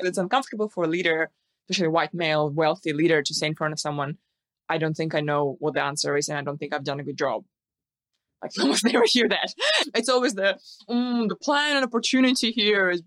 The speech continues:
versus the, "Okay, I don't actually know, and, and I think that was my bad." So that's a big part of it. But for myself, I found Pistoria is, like, the stories that I want to hear. What do I want to hear?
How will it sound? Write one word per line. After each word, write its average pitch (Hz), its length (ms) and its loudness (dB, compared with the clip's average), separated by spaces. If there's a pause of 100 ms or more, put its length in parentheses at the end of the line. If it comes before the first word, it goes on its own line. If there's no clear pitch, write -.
(1040)
versus 180 360 0
the, 143 260 2 (120)
"Okay, 165 200 2
I 151 120 4
don't 151 200 2
actually 147 280 -2
know, 135 320 0 (160)
and, 131 320 -4 (200)
and 147 120 -4
I 143 40 -2
think 135 320 -8 (460)
that - 140 -2
was 143 140 -6
my 143 100 0
bad." - 280 -6 (880)
So - 120 -2
that's 151 120 0
a 151 40 -6
big 147 160 -4
part - 180 -4
of - 100 -4
it. - 180 -8 (120)
But 165 240 -2 (760)
for 220 80 0
myself, 240 340 2
I 196 60 -2
found 170 260 -2
Pistoria 156 500 -2
is, 165 120 -6
like, - 200 -6 (720)
the 185 80 -2
stories 233 420 2
that 185 100 -2
I 170 60 2
want 170 260 -2
to 170 60 -8
hear. - 180 -10
What 262 120 4
do 262 140 4
I 180 160 2
want 160 220 -4
to 160 60 -20
hear? - 320 -16